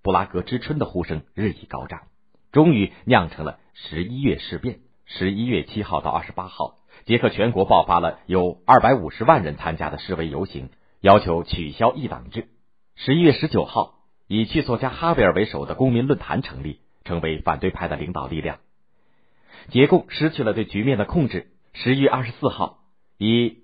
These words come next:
雅克什为总书记的捷共领导班子集体辞职。十一月二十九号，捷联邦议会修改宪法，取消了共产党的领导地位。十二月六号，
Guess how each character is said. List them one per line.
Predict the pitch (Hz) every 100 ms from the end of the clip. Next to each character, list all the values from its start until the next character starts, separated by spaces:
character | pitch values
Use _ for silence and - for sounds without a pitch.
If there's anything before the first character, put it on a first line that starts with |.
| _
雅 | 113 104
克 | -
什 | - 123 160
为 | 113 123
总 | - 92 80
书 | 131
记 | 143 -
的 | 92
捷 | - 127
共 | 147
领 | 98
导 | 113 76
班 | 127 147
子 | - _
集 | - 113
体 | 85 -
辞 | 87
职。 | 78 73 - _ _ _ _
十 | - 151
一 |
月 | 170
二 | 151
十 | 143
九 | - 76
号， | - 123 - _ _ _ - _ _ _
捷 | 113 139
联 | 120 127
邦 | 147 151
议 | 139
会 | - 147 - _ _
修 | - 127
改 | 113 85
宪 | 101 107
法， | 80 71 -
取 | - 107
消 | 104 165 160
了 |
共 | 123 147
产 | 110 131
党 | 76 73
的 |
领 | 82 85
导 | 80
地 | 71 87
位。 | 73 76 _ _ _ _ _ _ _
十 | - 80
二 | 76
月 | 71
六 | 69 107
号， | - 73 -